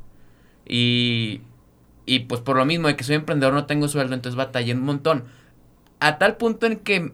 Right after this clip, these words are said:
me llamaban esas típicas llamadas molestas de que, "Oiga, ¿no quiere una tarjeta de crédito?". Oye, yo les decía que sí.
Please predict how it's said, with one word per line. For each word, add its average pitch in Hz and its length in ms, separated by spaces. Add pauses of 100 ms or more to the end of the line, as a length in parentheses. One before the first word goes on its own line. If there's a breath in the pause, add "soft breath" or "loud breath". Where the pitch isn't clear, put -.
me 151 180
llamaban 151 440
esas 190 260
típicas 190 420
llamadas 156 320
molestas 143 400
de 156 120
que, 170 100
"Oiga, 185 380 (360 soft breath)
¿no 165 160
quiere 214 180
una 226 140
tarjeta 170 360
de 180 40
crédito?". 151 460 (200 soft breath)
Oye, 131 220
yo 139 140
les 165 140
decía 135 340
que 147 120
sí. 147 340